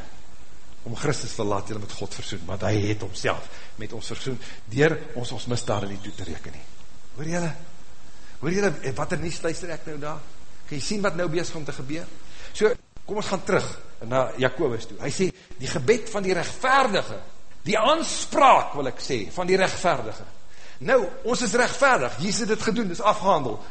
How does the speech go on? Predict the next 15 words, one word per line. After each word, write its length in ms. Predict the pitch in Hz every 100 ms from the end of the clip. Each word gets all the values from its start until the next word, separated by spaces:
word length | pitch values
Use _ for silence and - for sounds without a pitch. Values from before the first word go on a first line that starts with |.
| - -
So 80 | 220
al 140 | 240 320
wat 120 | 311
ek 80 | 214
nodig 260 | 254 247 214
het, 120 | 214
is 100 | - -
kennis 300 | 330 240 -
daarvan, 260 | 175 175 156 - -
is 120 | 202
om 100 | 277
te 80 | 269 139
weet. 320 | 269 285 - - -
Hy 100 | 131
sê, 180 | 160 196